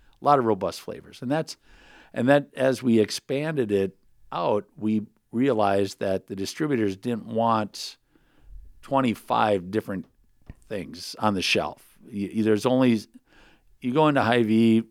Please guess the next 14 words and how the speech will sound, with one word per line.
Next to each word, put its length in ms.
uh, 300
Fairway, 840
any 260
of 80
the 80
liquor 260
stores 380
or 60
whatever, 360
they've 200
all 340
<laughs> 40
got 360
these 280